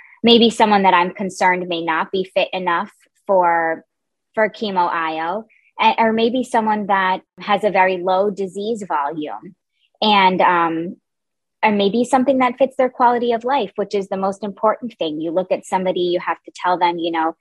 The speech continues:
no matter what, you're most likely gonna be coming here once every three weeks, uh, depending on your underlying histology. And, and is that something that's gonna fit your lifestyle, right? I'm, I always tell my patients in the advanced stage setting, this is,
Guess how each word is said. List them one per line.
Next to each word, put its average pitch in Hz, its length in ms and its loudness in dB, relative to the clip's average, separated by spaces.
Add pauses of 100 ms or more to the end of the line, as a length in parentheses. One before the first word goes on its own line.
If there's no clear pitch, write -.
(400)
no 202 100 0
matter 240 240 6
what, 226 180 6
you're 202 120 2
most 202 240 -2
likely 233 260 2
gonna 240 160 0
be 240 140 -2
coming 202 280 -6
here 185 160 0
once 175 240 -2
every 190 260 -4
three 202 220 -4
weeks, 175 680 -6
uh, 175 180 2
depending 175 500 -2
on 165 140 -2
your 160 160 -2
underlying 165 460 -2
histology. 147 800 -4 (1080)
And, 208 320 4
and 214 220 4
is 190 80 4
that 262 200 6
something 269 260 4
that's 240 120 -4
gonna 254 160 4
fit 233 160 4
your 240 120 4
lifestyle, 175 600 2
right? 180 300 4
I'm, 190 260 0 (320)
I 202 60 2
always 262 180 4
tell 254 140 -2
my 233 160 -4
patients 233 440 -6
in 170 60 -10
the 175 140 -6
advanced 180 380 -6
stage 190 220 -2
setting, 180 460 0
this 180 180 -2
is, 196 140 2